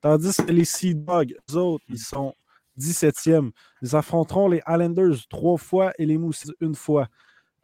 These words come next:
Tant qu'à moi, c'est bien plate, j'aime les Foreurs, mais je pense que je favorise les Sea Dogs. Islanders sont pas tant plus haut,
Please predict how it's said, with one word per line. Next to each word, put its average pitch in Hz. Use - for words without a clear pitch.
Tant 196
qu'à 180
moi, 185
c'est -
bien 160
plate, 170
j'aime 151
les 151
Foreurs, 151
mais 139
je -
pense 151
que -
je -
favorise 131
les 127
Sea 117
Dogs. 127
Islanders 123
sont 110
pas 143
tant 147
plus 123
haut, 139